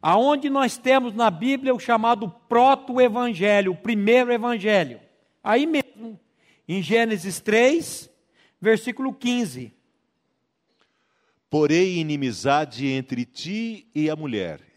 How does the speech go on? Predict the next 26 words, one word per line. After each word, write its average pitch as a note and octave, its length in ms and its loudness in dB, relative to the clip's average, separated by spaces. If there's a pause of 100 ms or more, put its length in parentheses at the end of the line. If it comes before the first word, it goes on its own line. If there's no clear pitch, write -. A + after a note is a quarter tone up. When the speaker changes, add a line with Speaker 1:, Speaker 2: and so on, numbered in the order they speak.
(160)
Speaker 2:
entre C#3+ 400 -2
a B2 60 0
tua B2+ 260 -4
descendência C3 1080 -6
e C3+ 100 -4
o C3 60 -2
seu C#3 300 -6
descendente. B2+ 880 -8 (460)
Este F#3+ 480 0
te - 160 -8
ferirá C#3 520 0
a A#2+ 40 -6
cabeça, G#2 680 -6 (340)
e D3 140 -6
tu G3 500 -6
lhe C#3+ 140 -4
ferirás C3+ 600 -2
o A2+ 80 -8
calcanhar." G#2 680 -8 (640)
Speaker 1:
Aqui G3 380 -8
é C4+ 40 2
a B3 60 0
primeira C#4 960 2 (1900)
menção G#3+ 500 0
do B3 100 -6
evangelho. G3+ 520 -4